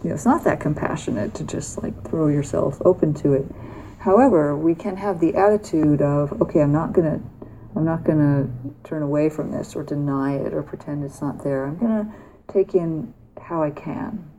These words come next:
of this suffering. I'm gonna be open, willing to experiencing something of it." And then we take in what we can. Embracing suffering can look a lot of different ways. Um, one way that it looks that we've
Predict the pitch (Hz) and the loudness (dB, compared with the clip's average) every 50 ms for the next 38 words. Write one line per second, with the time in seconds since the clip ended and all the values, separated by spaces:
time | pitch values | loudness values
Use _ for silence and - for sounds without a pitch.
0 | - _ - 147 - 160 147 - - - 143 143 - - - - - - 156 175 | -20 _ -14 -8 -6 -6 -6 -4 -4 -4 -4 -4 -4 -4 -4 -2 0 0 0 0
1 | 196 196 180 175 160 - - 147 147 - - 143 135 131 131 139 156 160 156 156 | 0 2 2 2 2 4 2 0 2 2 2 2 2 2 2 2 4 4 4 2
2 | 156 151 147 - - 147 139 135 135 131 - - - 143 139 135 135 147 - - | 0 -2 -6 -8 -6 -4 -4 -4 -4 -6 -8 -10 -8 -6 -6 -6 -6 -8 -10 -12
3 | - 143 - - 151 147 147 - 143 135 131 123 - - 151 - - - - - | -12 -12 -8 -6 -6 -6 -4 -6 -6 -8 -8 -10 -8 -6 -6 -6 -8 -10 -16 -20
4 | - _ - _ _ - - _ _ _ - 233 247 269 254 226 - 220 202 - | -20 _ -20 _ _ -20 -20 _ _ _ -4 0 2 2 2 2 4 2 4 4
5 | 196 185 165 160 151 156 156 151 151 - - 156 151 143 135 131 139 143 - - | 4 4 4 2 -2 0 -2 -2 -4 -6 -6 -4 -2 -2 -2 -2 -4 -8 -12 -14
6 | - - - - _ _ _ _ 220 190 185 185 208 208 214 - 190 180 - 185 | -20 -20 -20 -20 _ _ _ _ -12 -10 -4 0 2 2 2 0 0 0 2 0
7 | 175 - 160 151 147 147 151 147 143 139 139 143 - - - - 151 151 - 170 | 2 0 0 -2 -2 -2 -2 -2 -2 -2 -2 -4 -4 -4 -4 -4 -6 -8 -8 -10
8 | - - - - 147 143 143 143 139 135 131 135 139 - - _ _ _ _ _ | -8 -8 -8 -4 -2 -2 0 0 0 0 -2 -4 -6 -12 -18 _ _ _ _ _
9 | - - - - - - - - - - _ - 156 156 151 147 147 147 147 - | -20 -20 -20 -20 -20 -20 -20 -20 -20 -16 _ -8 -6 -6 -4 -4 -4 -6 -6 -4
10 | 165 175 190 208 214 175 143 135 135 139 - - - - 143 - - - - - | -2 0 2 4 4 4 4 2 0 0 -2 -2 -2 -2 -2 -4 -4 -6 -8 -6
11 | - 156 - 156 147 143 139 - - - | -4 -2 0 2 0 0 -2 -6 -10 -16